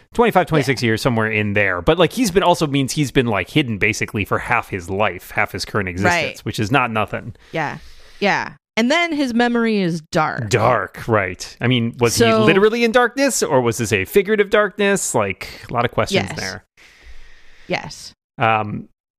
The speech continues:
Speaker 1: Ahsoka
Speaker 2: And
Speaker 1: says,
Speaker 2: where? Like,
Speaker 1: yeah,
Speaker 2: that's,
Speaker 1: right.
Speaker 2: you know, that's, that's the other piece of that is, like, where was he
Speaker 1: Was he out
Speaker 2: hanging
Speaker 1: on
Speaker 2: out
Speaker 1: that
Speaker 2: for all
Speaker 1: planet?
Speaker 2: that time?
Speaker 1: Yeah, was he on that planet with, um,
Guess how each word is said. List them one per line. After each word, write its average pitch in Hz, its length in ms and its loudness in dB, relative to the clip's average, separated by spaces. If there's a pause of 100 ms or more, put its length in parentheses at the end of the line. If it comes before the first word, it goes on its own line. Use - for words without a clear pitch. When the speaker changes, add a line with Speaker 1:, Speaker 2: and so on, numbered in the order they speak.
(120)
Speaker 1:
Ahsoka 185 280 2
Speaker 2:
And - 80 4
Speaker 1:
says, 202 180 4
Speaker 2:
where? 185 480 0
Like, - 140 4
Speaker 1:
yeah, - 80 6
Speaker 2:
that's, - 180 -2
Speaker 1:
right. - 260 2
Speaker 2:
you 254 140 0
know, 240 100 2
that's, 247 380 0
that's 262 240 0
the 277 140 0
other 247 160 2
piece 294 260 -6
of 208 80 -2
that 180 180 -4
is, 175 120 -6
like, 165 120 -4 (200)
where 156 340 -4
was 175 200 -2
he 139 60 2
Speaker 1:
Was 151 140 4
he 151 140 4
out 139 160 4
Speaker 2:
hanging 147 60 4
Speaker 1:
on 147 40 2
Speaker 2:
out 147 40 0
Speaker 1:
that 131 180 0
Speaker 2:
for 156 120 0
all 156 100 2
Speaker 1:
planet? 131 180 4
Speaker 2:
that 139 180 0
time? 139 300 -8
Speaker 1:
Yeah, 131 140 4
was 110 140 -2
he 127 80 2
on 127 140 2
that 123 180 2
planet 120 640 0
with, 113 320 2
um, 101 460 0